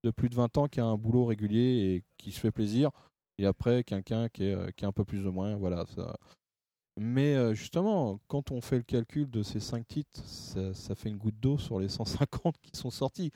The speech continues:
Donc en gros, si vous regardez bien, il me reste à peu près, euh, qu'est-ce que je fais de mes cent quarante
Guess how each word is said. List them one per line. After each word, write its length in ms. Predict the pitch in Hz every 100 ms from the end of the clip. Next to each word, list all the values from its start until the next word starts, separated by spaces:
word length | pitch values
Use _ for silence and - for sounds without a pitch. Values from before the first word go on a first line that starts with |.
| - - _ -
Donc 160 | 120
en 100 | 117
gros, 420 | 117 135 156 127 107
si 180 | - 117
vous 160 | 113
regardez 320 | 113 107 104
bien, 260 | 107 165 160
il 80 | 120
me 80 | 113
reste 260 | 117 -
à 60 | 101
peu 160 | 110
près, 240 | 104 127 139
euh, 160 | 123 107
qu'est-ce 160 | 117 -
que 100 | 110
je 80 | -
fais 100 | 139
de 60 |
mes 120 | 113
cent 180 | 104 123
quarante 320 | - 104 107